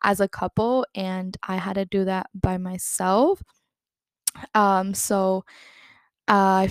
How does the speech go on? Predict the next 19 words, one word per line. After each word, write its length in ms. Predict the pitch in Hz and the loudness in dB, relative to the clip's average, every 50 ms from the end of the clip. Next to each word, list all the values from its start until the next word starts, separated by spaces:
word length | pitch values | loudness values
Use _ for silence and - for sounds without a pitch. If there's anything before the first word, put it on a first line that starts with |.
| - - - | 0 0 4
told 180 | - 220 220 | 4 4 6
my 120 | 247 277 285 | 4 4 4
sister 300 | 277 269 254 - 294 277 | 4 2 4 4 2 2
first, 800 | - - - 208 190 190 196 196 214 247 - - - - - - - - | 0 2 4 4 6 6 6 4 2 0 -2 -4 -8 -10 -12 -18 -10 -6
and 340 | 220 202 196 190 190 190 185 | -4 -4 -2 -4 -4 -4 -2
then 260 | 190 190 185 185 185 | -2 -2 -2 -2 -2
I 80 | 190 185 | -4 -2
told 180 | - 196 185 | -2 -2 -2
my 100 | 190 190 | -2 -2
brother, 600 | 175 - 208 214 220 226 247 247 247 247 254 247 | 0 2 2 4 4 4 4 4 4 4 2 2
then 100 | 220 208 | 2 0
I 80 | 208 208 | 0 0
told 160 | 208 - 208 | 2 0 0
my 80 | 202 196 | 2 2
mom, 440 | 196 196 190 185 185 180 180 180 185 - _ - | 0 0 0 -2 -2 -2 -2 -4 -4 -6 _ -4
and 120 | 208 214 | -2 -2
then, 80 | 196 190 | -2 -2
of 100 | 190 - | -6 -8
course, 340 | - - - - 214 - | -8 -8 -8 -8 -8 -10